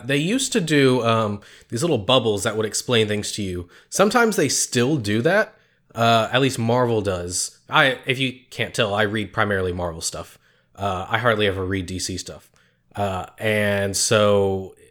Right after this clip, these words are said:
it's, that would help, but it's still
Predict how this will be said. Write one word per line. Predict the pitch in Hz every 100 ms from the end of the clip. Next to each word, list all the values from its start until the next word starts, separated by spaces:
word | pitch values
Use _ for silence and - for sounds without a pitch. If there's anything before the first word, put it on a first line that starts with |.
| -
it's, | 113 110 - - - -
that | 113 117 151
would | 156
help, | 156 147 - 120
but | 120 117 - _ _ -
it's | 117 -
still | - 160 175 113 98 92 _